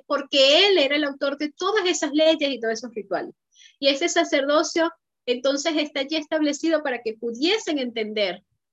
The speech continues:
de que este sacerdocio era diferente y era eterno, era para siempre, era inmutable, no terminaba, ¿verdad? Entonces, allí estaba esa pregunta de, de, de Saúl allí, o sea, ¿qué pasó? O sea,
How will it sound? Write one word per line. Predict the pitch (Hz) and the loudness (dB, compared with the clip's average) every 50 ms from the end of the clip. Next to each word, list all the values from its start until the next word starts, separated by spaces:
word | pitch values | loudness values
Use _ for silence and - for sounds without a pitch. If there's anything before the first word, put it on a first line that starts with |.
| _ _ - | _ _ -4
de | 233 254 269 | -2 -2 0
que | 269 311 311 | 0 0 0
este | 339 - 392 370 | 0 0 -2 -4
sacerdocio | 381 370 339 - 285 269 269 311 320 349 - - 330 302 | -2 -4 -4 -4 -4 0 2 2 2 2 2 2 0 2
era | 285 294 302 | 2 0 0
diferente | 302 320 311 302 - 254 247 269 277 285 277 277 - 220 | 0 -2 -4 -4 -4 -6 -4 -4 -4 -4 -6 -6 -6 -6
y | 208 202 | -4 -4
era | 214 240 | -4 -4
eterno, | 240 233 - 247 262 269 285 285 269 - 208 180 160 170 _ _ - | -6 -2 0 2 2 4 4 2 0 -2 -6 -10 -10 -12 _ _ -8
era | 214 226 254 254 254 | -6 -4 -4 -4 -4
para | 262 240 208 190 185 | -4 -4 -4 -4 -6
siempre, | - - - 269 269 277 269 262 - 170 165 170 - | -8 -6 -2 -2 -2 -2 -2 -6 -8 -8 -8 -10 -6
era | - 233 254 277 | -2 0 0 0
inmutable, | 294 285 254 220 226 - 262 277 285 277 262 220 175 165 175 _ _ _ _ _ _ _ - | 0 0 -2 -4 -4 -2 0 2 2 0 0 -4 -6 -6 -8 _ _ _ _ _ _ _ -6
no | 254 269 320 339 339 | -2 -2 -2 -2 -2
terminaba, | 359 349 339 294 262 247 269 285 311 302 262 190 - - - _ _ _ _ _ _ _ - | -4 -4 -2 -4 -4 -2 0 2 2 2 0 -2 -4 -6 -10 _ _ _ _ _ _ _ -12
¿verdad? | 196 214 240 254 277 | -8 -6 -4 -4 -4
Entonces, | 277 269 277 269 262 269 320 294 302 | -4 -2 -2 -2 -2 -2 -2 0 0
allí | 269 254 262 311 320 330 | -2 -2 -2 -2 0 0
estaba | 349 349 - 311 285 294 | -2 -2 -2 -2 -2 -2
esa | 294 - 330 302 | -2 -4 -6 -4
pregunta | 285 269 254 285 320 349 359 - 262 226 196 - - _ _ _ _ _ _ _ - | -2 -2 -2 -2 -2 -4 -4 -4 -4 -4 -4 -6 -8 _ _ _ _ _ _ _ -10
de, | 208 208 220 220 208 - - | -4 -2 0 0 0 -2 -2
de, | 240 233 226 214 - 226 | -2 0 0 -2 -4 -4
de | 220 226 214 208 | -6 -6 -6 -6
Saúl | - - - - - - - 233 220 233 285 320 320 294 | -8 -12 -16 -16 -10 -4 0 2 2 4 4 4 4 4
allí, | 262 240 - 285 285 285 285 277 _ _ _ _ _ _ _ _ _ _ | 2 2 0 0 -2 -2 -2 -6 _ _ _ _ _ _ _ _ _ _
o | |
sea, | - 220 202 160 - - _ _ - | -8 -6 -6 -6 -8 -12 _ _ -2
¿qué | 269 262 269 | -2 0 0
pasó? | - 330 311 - - - 349 349 339 | 0 0 0 0 2 2 4 4 4
O | 339 - - - - | 4 0 -4 -12 -8
sea, | - 220 190 170 | -4 -4 -4 -4